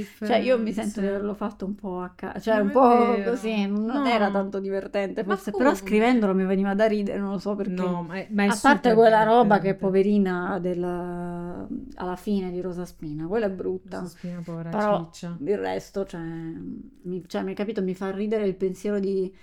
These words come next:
Speaker 1: tipo, la ma-, la mamma che dice, "Tagliatevi i piedi", cioè, che cazzo,
Speaker 2: Mm,
Speaker 1: no,
Speaker 2: sì.
Speaker 1: cioè, perché?
Speaker 2: Ma invece è il bello che fanno, "Ma quasi,
Speaker 1: Ma
Speaker 2: quasi,
Speaker 1: sì,
Speaker 2: guarda, io lo
Speaker 1: capito?
Speaker 2: prendo il coltello",
Speaker 1: Cioè,
Speaker 2: facciamo
Speaker 1: così, così, come con leggerezza, eh.
Speaker 2: Sì, sì, sì.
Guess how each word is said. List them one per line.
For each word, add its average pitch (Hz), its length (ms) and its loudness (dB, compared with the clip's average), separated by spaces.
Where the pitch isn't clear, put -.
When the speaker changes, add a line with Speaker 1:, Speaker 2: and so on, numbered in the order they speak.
Speaker 1:
tipo, 196 260 -4
la 185 140 -4
ma-, 185 280 -4
la 180 240 -4
mamma 185 320 -2
che 185 140 -6
dice, 175 600 -6
"Tagliatevi 190 680 -4
i 185 60 -6
piedi", 180 440 -6
cioè, - 200 -10
che - 140 -18
cazzo, 185 440 -4
Speaker 2:
Mm, 208 360 2
Speaker 1:
no, 196 440 -2
Speaker 2:
sì. - 40 -
Speaker 1:
cioè, 202 260 -4
perché? 240 720 0
Speaker 2:
Ma 254 120 -2
invece 269 340 6
è 220 40 0
il 220 120 6
bello 247 220 6
che 202 100 2
fanno, 226 240 -2
"Ma 508 80 -4
quasi, 640 340 -10
Speaker 1:
Ma 330 260 4
Speaker 2:
quasi, 762 80 0
Speaker 1:
sì, 587 160 -4
Speaker 2:
guarda, 359 240 8
io 508 140 10
lo 508 180 8
Speaker 1:
capito? - 0 -
Speaker 2:
prendo 247 500 8
il 240 120 8
coltello", 240 580 4
Speaker 1:
Cioè, 254 260 2
Speaker 2:
facciamo - 0 -
Speaker 1:
così, 226 720 0
così, 294 500 4
come 214 260 -2
con 214 140 2
leggerezza, 214 840 0
eh. 185 200 -8
Speaker 2:
Sì, 220 200 -6
sì, 185 200 -10
sì. 180 360 -12